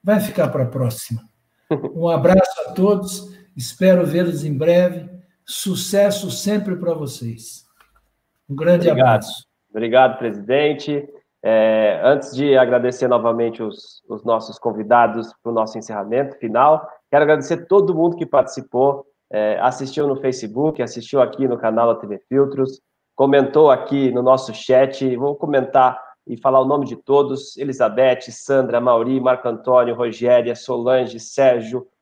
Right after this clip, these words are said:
Speaker 2: Bruno, Carla, Lucas, Kelly, eh, Larissa, Silvio. Muito obrigado, gente, pela participação de vocês. É fundamental essa troca.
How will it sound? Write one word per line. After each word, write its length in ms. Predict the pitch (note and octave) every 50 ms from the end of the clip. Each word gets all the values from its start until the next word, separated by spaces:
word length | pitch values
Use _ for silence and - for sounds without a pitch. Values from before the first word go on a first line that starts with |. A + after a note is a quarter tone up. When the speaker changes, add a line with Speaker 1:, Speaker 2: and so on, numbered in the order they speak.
| _ _ _
Speaker 2:
Bruno, 600 | _ - C#3+ D#3+ E3+ E3 D#3 D3+ D3 D3 C#3+ C#3+
Carla, 580 | - - D#3 D3 C#3+ C#3 C3+ C3+ C3+ C3+ C3+ C3
Lucas, 840 | B2 B2+ D3+ E3 D#3+ E3 - - D3 C#3+ C#3+ C#3 - - - - _ _ _ _ _ _ _ _ _
Kelly, 600 | - - D3+ D3 D3 D3 C#3+ C#3 C#3+ D3 C#3+ C#3 C#3+ - _ _ _ _ _ _ _ -
eh, 140 | A2 A#2
Larissa, 880 | A#2 B2+ C#3+ C#3 C3 C3 C#3+ F3 F3+ F3 E3+ - - E3+ E3 D#3 D#3 D3+
Silvio. 920 | - - - - - D#3+ F#3 F#3 F3 E3 D3 D3 E3+ E3+ E3+ E3+ E3+ - _ _ _ _ _ _ _ -
Muito 240 | C#3+ F#3+ G#3+ G#3+
obrigado, 520 | G3 D#3+ E3 D3+ A#2+ B2 B2+ C#3 B2+ A#2+ A#2+
gente, 260 | C3+ C#3+ D3+ C#3+ -
pela 160 | - C3+ C3
participação 580 | B2 C3+ C3+ C3+ C3+ - - B2 A#2+ - C3 B2
de 120 | A2 G#2+
vocês. 460 | G#2+ A2+ A2 - - B2+ C3 C3+ B2+
É 60 | B2 A#2+
fundamental 760 | - C#3 D3 D3 D3 C#3+ C3+ A#2+ A2+ - B2 C3 C#3+ D3 D3 - - _ _ _ _ _
essa 280 | - A2+ A2 - A#2+ -
troca. 680 | - - - C3+ C#3+ D#3+ D#3+ - - F3 E3 E3 -